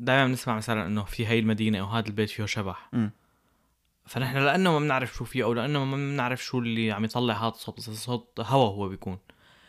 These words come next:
Speaker 1: فبنفوت نستكشف يطلع صوت هوا. وأنا، يعني أنا كل الحالات اللي سمعتهم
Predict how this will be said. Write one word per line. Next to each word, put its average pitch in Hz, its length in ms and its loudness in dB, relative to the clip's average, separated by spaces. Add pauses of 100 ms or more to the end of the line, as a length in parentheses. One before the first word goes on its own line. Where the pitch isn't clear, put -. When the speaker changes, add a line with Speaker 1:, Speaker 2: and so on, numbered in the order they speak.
(180)
Speaker 1:
فبنفوت 147 560 4
نستكشف 156 440 0
يطلع 147 200 -4
صوت 135 280 -6
هوا. 110 160 -2 (680)
وأنا، 139 580 0 (340)
يعني 110 260 -4
أنا 139 140 0
كل 151 340 -2
الحالات 131 500 2
اللي 117 120 -2
سمعتهم 151 540 -4